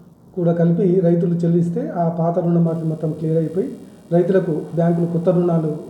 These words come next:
ఇచ్చే వెసులుబాటును గవర్నమెంట్ కలిగించింది. ఇందులో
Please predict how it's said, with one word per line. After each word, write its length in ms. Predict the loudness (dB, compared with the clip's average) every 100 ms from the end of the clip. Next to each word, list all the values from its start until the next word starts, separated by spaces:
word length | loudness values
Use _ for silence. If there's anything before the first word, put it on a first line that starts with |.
| -10
ఇచ్చే 220 | -6 -2 -2
వెసులుబాటును 880 | -2 -2 -2 -2 -2 -6 -8 -8 -4
గవర్నమెంట్ 360 | -2 -2 -2
కలిగించింది. 540 | -4 -2 0 0 -2 -2 -8 -14 -20 -20 -20 -20 _ -20 -20 -20 -20 -20 -20 -20 -6 0
ఇందులో 260 | 4 4